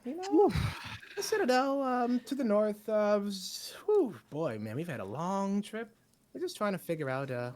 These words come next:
you know, if there's anything you might know about this place, uh, that we might be visiting soon, but we don't know much about it.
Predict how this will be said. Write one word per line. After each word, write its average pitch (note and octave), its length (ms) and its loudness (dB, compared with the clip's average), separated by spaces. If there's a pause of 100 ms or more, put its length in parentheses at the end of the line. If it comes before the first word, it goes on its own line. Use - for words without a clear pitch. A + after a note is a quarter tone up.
you D#3+ 80 -10
know, C#3 100 -8
if D3 80 -10
there's B2+ 140 -8
anything B2+ 260 -6
you A2+ 100 -6
might A2+ 160 -8
know G#2 240 -10 (760)
about C3+ 260 -10
this - 160 -14
place, A#3 440 -8
uh, D3 200 -10
that D3 140 -12
we D#3 100 -10
might G#3 280 -8
be G3 100 -6
visiting F#3+ 420 -6
soon, B2 480 -12
but C#3+ 140 -14 (760)
we F3+ 80 -10
don't G#3+ 200 -6
know G#3+ 140 -6
much G#3 180 -6
about F3+ 240 -6
it. C3+ 100 -10